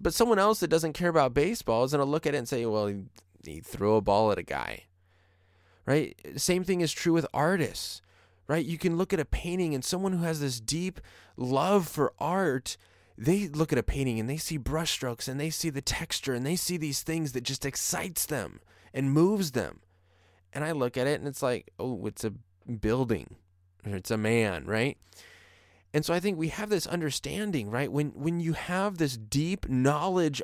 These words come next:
of something, then that generally causes this excitement and this love for participating in it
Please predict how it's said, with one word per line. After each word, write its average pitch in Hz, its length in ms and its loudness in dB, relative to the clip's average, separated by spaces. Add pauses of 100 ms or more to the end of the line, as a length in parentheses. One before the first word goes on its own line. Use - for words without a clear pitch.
of 156 300 2
something, 107 960 -2 (600)
then 151 300 4
that 135 380 -4
generally 135 1080 0 (1400)
causes 120 840 0 (360)
this 117 180 -2
excitement 127 840 -4
and 113 120 -4
this 107 200 -4
love 113 580 -2 (240)
for 110 180 -4
participating 110 840 -4
in 117 260 -2
it 87 240 -8